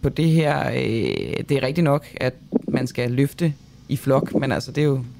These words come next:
sådan den samme gamle sang, "Hvorfor stemmer vi så til et folketingsvalg?"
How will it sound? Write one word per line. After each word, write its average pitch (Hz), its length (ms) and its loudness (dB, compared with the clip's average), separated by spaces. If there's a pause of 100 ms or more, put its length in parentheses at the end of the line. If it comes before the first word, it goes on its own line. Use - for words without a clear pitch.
(400)
sådan 123 160 -2
den 123 100 2
samme 127 260 0
gamle 131 260 2
sang, 131 220 0
"Hvorfor 127 180 2
stemmer 131 260 0
vi 127 100 0
så 120 160 0
til 123 100 -6
et 123 80 -4
folketingsvalg?" 123 560 -2